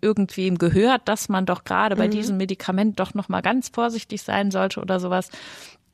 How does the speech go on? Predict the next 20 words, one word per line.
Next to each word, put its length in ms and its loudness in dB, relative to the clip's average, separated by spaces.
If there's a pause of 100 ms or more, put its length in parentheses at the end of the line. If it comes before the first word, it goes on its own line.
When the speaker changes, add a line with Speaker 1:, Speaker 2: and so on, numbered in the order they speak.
(520)
Speaker 1:
Und, 340 0
äh, 160 -4
dann 320 0
ist 140 -6
es 140 -2
ja 120 0
eigentlich 600 0 (200)
ein 140 0
Vertrauensbeweis, 880 0
dass 180 -2
sie 100 -2
dann 160 0
noch 220 0
mal 180 2
zu 220 -6
einem 320 0
kommen 400 2
und 240 -2
das 220 -2
nachfragen 880 0